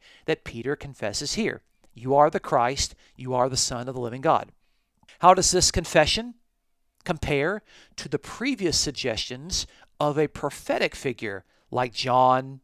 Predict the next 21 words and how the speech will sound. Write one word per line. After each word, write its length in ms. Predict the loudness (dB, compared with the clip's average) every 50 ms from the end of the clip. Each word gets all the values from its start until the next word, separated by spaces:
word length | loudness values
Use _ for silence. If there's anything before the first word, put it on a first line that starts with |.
| _ _
and 120 | -10 -6 -4
Elijah 640 | 0 2 4 4 4 2 0 -2 -4 -4 -4 -4 -6 _ _ _
and 120 | -12 -12 -8
Jeremiah? 560 | -8 -6 -6 -2 0 2 2 2 0 -2 -8 _ _ _ _ _ _ _ _ _ _ _ _ _
Well, 340 | -2 2 2 2 0 -2 _ _ _ _ _ _ _ -14
Jesus 420 | _ -6 -4 -4 -2 -2 -4 -4 -4
is 180 | -4 -4 -2
surely 680 | 0 0 0 0 2 2 2 2 4 2 2 0 0 -2
a 80 | -4
prophetic 440 | -4 -4 -8 -4 -2 -2 -2 -2 -2
figure 440 | -4 -8 -8 -6 -6 -6 -6 -6 -8 _ _ _ _
in 120 | -12 -10 -10
the 80 | -4
Gospel 480 | 0 0 2 2 0 -2 -2 -4 -6 -6
of 120 | -8 -8
Matthew. 420 | -10 -10 -10 -10 -10 -8 -8 -8 -10 _
There's 220 | -14 -14 -12 -12 -10
no 120 | -10 -6
doubt 220 | -2 0 2 2
about 280 | 2 2 2 0 0 0
that. 260 | -2 -6 -6 -6 -10